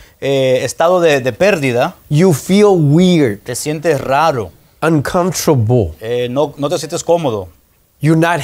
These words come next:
Speaker 2: happy.
Speaker 1: no estás, ah, feliz,
Speaker 2: Because you're in a state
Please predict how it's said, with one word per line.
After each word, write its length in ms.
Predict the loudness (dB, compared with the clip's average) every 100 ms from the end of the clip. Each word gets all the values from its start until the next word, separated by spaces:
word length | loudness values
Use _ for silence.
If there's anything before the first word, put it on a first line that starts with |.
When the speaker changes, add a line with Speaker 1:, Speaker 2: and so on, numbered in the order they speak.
| -6
Speaker 2:
happy. 540 | -4 -6 -6 -10 -10 -14
Speaker 1:
no 140 | -10 -8
estás, 420 | -2 0 0 0
ah, 120 | -2
feliz, 640 | -2 -4 -4 -4 -6 -10 -20 _ _ _ _ _ _ _ _ _ _ _ _ _ _ _ _ _ _ _ _
Speaker 2:
Because 320 | -6 -4 -2
you're 280 | 0 0 0
in 160 | -4 -8
a 60 |
state 500 | -10 -8 -2 -2 -2